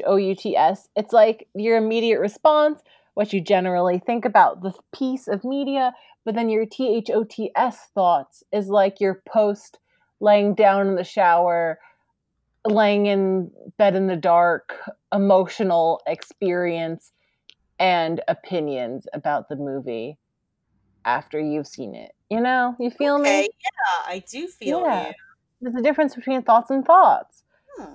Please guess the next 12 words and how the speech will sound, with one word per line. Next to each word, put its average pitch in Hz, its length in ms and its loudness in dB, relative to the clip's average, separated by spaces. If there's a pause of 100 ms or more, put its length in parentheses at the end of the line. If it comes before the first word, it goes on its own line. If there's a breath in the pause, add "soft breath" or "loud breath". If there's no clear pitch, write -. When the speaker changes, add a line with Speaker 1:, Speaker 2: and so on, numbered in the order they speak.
Speaker 1:
And 185 420 -6 (380)
I 226 640 8
just, - 380 -6 (160)
I 233 100 10
haven't 269 420 6
formulated 240 560 4
my 208 180 4
thoughts 143 600 4
yet, 180 440 2 (200)
but 185 240 2
my 175 160 -6
thoughts, 233 720 4